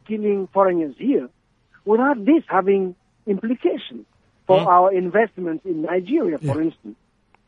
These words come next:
Speaker 2: Hmm.
Speaker 1: Without this having implications for our investments in mining in Guinea-Conakry or in Mali. Uh, so what the government is trying to do is, it is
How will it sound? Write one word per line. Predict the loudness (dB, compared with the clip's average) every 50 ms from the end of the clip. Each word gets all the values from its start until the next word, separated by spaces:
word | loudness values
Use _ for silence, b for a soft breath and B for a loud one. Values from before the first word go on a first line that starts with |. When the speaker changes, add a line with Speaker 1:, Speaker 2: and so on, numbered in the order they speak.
| _ _ _ _ -16
Speaker 2:
Hmm. | -14 -10 -2 4
Speaker 1:
Without | 4 6 6 6 4 2 2
this | 0 0 2
having | 2 2 2 4 2 0 0 -2 -6 _ _ _ _ _ _ -4
implications | -2 -2 -2 -2 -10 -12 _ -2 -2 -2 -2 -4 -8 -10 -10 -10 -10 _ _ _ _ _ _ 0
for | 4 6 6 8 6 4
our | 2 0
investments | -4 -4 -2 -2 -2 -2 -2 -6 -8 -6 -6 -6 -6 _ _ _ _ -8
in | -8 -6 -2
mining | 0 2 2 2 2 0 -2 -2 -4 -4 -6 -8 _ _ _ _ _ -6
in | -4 -2 -2 -2 -4 -8 _ _ _ _ _ _ _ -6
Guinea-Conakry | -2 0 0 0 0 -2 -6 -4 -2 -2 -2 -2 -4 -12 -12 -12 -12 -12 _ _ _ _ _ _ _ _
or | 4 4 4 6 4
in | 2 0 0
Mali. | 0 0 0 -2 -6 -10 _ _ _ _ _ _ _ _ _ _ _ _ _ _ _ _ _ _ _ _ -4
Uh, | -2 -2 -2 -4 _ _ _ -2
so | 0 2 4 4 2 0 -4 -10
what | -6 -6 -6 -6
the | -4 0
government | 2 2 2 2 0 -2 -2 -4
is | _
trying | 2 2 2 2 0
to | -4
do | -2 -2 0 0
is, | 0 0 -2 -4 _ _ -20
it | -14 -12 -12
is | -12